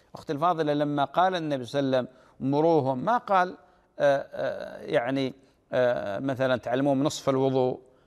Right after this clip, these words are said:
أو ت-، صلاة دون الصلاة، لا، قال: "مروا أولادكم بالصلاة"،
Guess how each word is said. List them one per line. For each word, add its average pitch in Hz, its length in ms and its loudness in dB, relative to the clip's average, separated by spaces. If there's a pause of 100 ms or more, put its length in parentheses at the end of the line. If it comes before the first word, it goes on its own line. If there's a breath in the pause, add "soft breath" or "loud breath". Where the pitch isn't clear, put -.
(160)
أو 131 300 2
ت-، 147 320 -4
صلاة 143 360 2
دون 135 220 -2
الصلاة، 117 340 -4
لا، 156 240 0 (140)
قال: 135 200 2
"مروا 170 300 -4
أولادكم 160 560 0
بالصلاة"، 165 600 0